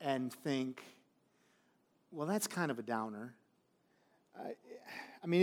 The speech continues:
i-, isn't Luther just saying that Christians never really make much progress in life if, if we keep having to repent over and over? I mean, where is the freedom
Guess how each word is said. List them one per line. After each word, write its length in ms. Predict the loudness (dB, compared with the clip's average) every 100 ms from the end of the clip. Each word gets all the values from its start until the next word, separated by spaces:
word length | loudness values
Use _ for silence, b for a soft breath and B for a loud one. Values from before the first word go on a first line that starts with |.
| 12
i-, 180 | 10 6 8
isn't 320 | 12 12 10 -2 -4
Luther 760 | 10 12 12 10 10 12 10
just 640 | 6 6 8 8 2 -4 0
saying 560 | 2 4 4 6 8
that 220 | 10 10 6 b b b -20 -20 -20 -20 _ 0
Christians 760 | 8 8 8 8 8 8 4 0 0
never 400 | 6 12 12 12
really 420 | 10 10 10 10
make 520 | 8 8 10 10 10 6
much 380 | 6 6 2 -6
progress 640 | -4 8 10 12 12 12 8
in 120 | 10
life 440 | 12 12 12 10
if, 160 | 8 6 b b b
if 160 | 10 10
we 60 |
keep 260 | 10 8 8
having 400 | 8 10 10 10
to 80 | 10
repent 760 | 8 6 2 8 10 10 8 6
over 880 | 12 12 12 12 12 12 12 12 12
and 320 | 10 6 6 8
over? 540 | 12 12 12 12 12 B B 8
I 60 |
mean, 200 | 10 12
where 360 | 12 12 12 12
is 240 | 12 12
the 80 | 12
freedom 920 | 12 6 8 10 12 12 12 10